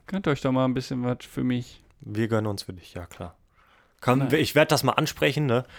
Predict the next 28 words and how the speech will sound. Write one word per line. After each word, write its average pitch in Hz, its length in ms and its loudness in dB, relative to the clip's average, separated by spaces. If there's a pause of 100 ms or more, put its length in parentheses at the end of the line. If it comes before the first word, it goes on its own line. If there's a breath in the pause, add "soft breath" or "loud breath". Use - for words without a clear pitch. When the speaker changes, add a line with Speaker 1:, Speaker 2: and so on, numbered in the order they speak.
(120)
Speaker 2:
In 120 80 -4
der 117 80 4
Speaker 1:
Mach 110 100 4
mal. 131 40 6
Speaker 2:
WhatsApp-Gruppe, 139 640 4 (100)
Speaker 1:
<laughs> - 80 -18
Speaker 2:
bist 123 160 0
jetzt 123 140 2
ja 117 80 4
eh 123 100 2
nicht 131 120 0
mehr 120 100 2
drin, 117 240 -2 (340 loud breath)
schreibe 113 320 0
ich 107 80 -4
mal 110 160 2
überall 113 240 2
rein, 110 300 0
hey, 113 280 2
wollt 113 180 -2
ihr 117 60 -2
nicht 113 100 -8
ein 107 60 -10
paar 110 120 -4
Groschen 107 320 -6
für 104 80 -12
den 104 140 -2
Leo? 101 340 -2